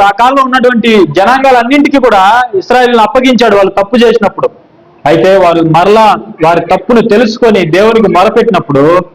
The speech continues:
దేవుడు మరలా వారిని క్షమించి వారిని విడిపించాడు. అంటే మనం ఏం తెలుసుకుంటున్నాం ఇక్కడ? మనం తప్పు చేసినా సరే,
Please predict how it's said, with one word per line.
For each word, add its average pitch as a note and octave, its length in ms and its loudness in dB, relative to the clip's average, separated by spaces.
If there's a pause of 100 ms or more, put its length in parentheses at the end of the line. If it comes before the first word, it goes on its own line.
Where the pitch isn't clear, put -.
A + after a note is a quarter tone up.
(460)
దేవుడు D#3+ 300 2 (120)
మరలా D3+ 320 2 (160)
వారిని D3+ 360 0 (300)
క్షమించి G#3 560 2 (680)
వారిని E3 360 2 (120)
విడిపించాడు. B3+ 600 0 (1900)
అంటే F3+ 200 -2
మనం F3+ 180 -2
ఏం A#3 180 0
తెలుసుకుంటున్నాం G#3+ 520 0
ఇక్కడ? G3 160 2 (260)
మనం F#3+ 120 0 (140)
తప్పు G3 220 0 (140)
చేసినా C#4 360 2 (120)
సరే, D#3 200 0